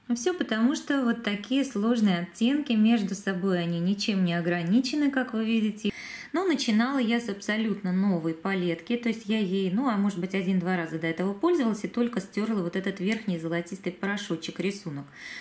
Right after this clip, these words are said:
Сверху и всё, собственно, тени у меня были совсем никак не расходованы.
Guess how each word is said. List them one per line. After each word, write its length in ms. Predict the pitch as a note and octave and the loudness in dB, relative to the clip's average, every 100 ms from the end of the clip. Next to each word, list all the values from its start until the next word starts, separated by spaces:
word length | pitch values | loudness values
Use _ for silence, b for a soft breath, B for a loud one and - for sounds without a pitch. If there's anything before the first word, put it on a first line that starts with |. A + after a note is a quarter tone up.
| B | B
Сверху 480 | - B3 F4+ - C#4 | 0 2 2 0 -2
и 200 | A#3+ A#3+ | -2 -4
всё, 280 | - E3+ | -4 -4
собственно, 540 | D#3+ G3 F#3+ - F#3+ F#3 | -4 -6 -6 -2 0 0
тени 280 | B3 B3+ G#3+ | 2 4 4
у 40 | |
меня 180 | F3 F#3+ | 2 0
были 220 | F3+ F3+ | 0 -2
совсем 480 | F3+ F#3+ - D3 C#3+ | -2 -6 -6 -10 -10
никак 400 | E3 - D#3+ E3+ | -8 -8 -8 -10
не 80 | D3+ | -8
расходованы. 680 | F3 - C#4+ C#4 C4 B3+ | -8 -4 -2 2 2 0